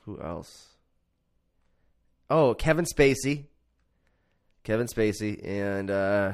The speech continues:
Kevin Spacey before he was canceled. Um,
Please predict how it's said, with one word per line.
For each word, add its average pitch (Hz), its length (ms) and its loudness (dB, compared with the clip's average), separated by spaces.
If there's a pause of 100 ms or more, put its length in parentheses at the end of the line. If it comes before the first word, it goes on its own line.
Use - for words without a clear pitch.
Kevin 107 220 -6
Spacey 101 480 -4
before 104 400 -2
he 101 100 -4
was 98 220 -6
canceled. 101 480 -6 (880)
Um, 92 540 -8